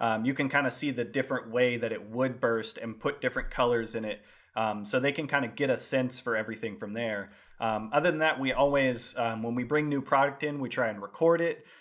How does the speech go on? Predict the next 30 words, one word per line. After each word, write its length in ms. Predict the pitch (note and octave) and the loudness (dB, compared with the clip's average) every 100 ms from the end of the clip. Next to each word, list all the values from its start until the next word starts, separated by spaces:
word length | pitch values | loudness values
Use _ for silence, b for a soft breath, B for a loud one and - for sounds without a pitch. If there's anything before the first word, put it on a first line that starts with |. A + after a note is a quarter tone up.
| B - | B -2
Um, 300 | A#2+ A2 G#2 | 0 0 -4
we 100 | A2 | -2
try 180 | C3 A#2+ | 0 0
and 80 | |
record, 580 | A#2 - A#2+ A#2 A2+ A2+ | -2 0 4 4 2 -2
uh, 260 | A#2 G#2+ G2+ | -2 -2 -2
we 100 | A#2+ | -2
have 260 | B2 A2+ - | 0 0 -4
special 380 | - C#3 C3 B2+ | 0 0 2 0
cameras 420 | D3 C#3 C#3 C3+ | 0 0 0 0
so 120 | B2+ | 0
that 120 | A2 | 0
we 120 | A#2+ | -4
can 120 | A#2+ A#2+ | -4 -4
record 440 | A2 - A#2+ A2 | -4 -2 0 0
from 200 | A2+ G#2 | -4 -4
when 140 | A#2+ | -4
it 100 | A2+ | -2
launches 600 | A#2 B2+ C#3 - D3 C#3 | 2 4 4 0 -2 -4
to 100 | - B2 | -4 0
where 220 | A#2 A2 | 0 0
it 100 | - | -2
breaks 360 | B2 B2 - | -2 -2 -4
in 80 | B2 | -6
the 80 | G2+ | -6
sky 500 | - A#2 A#2 B2+ D3+ | -4 0 2 2 0
so 160 | D3 A#2 | -2 -4
that 160 | A2 | -2
we 80 | A#2 | -6
can 400 | A#2 A2+ G#2 | -2 -4 -4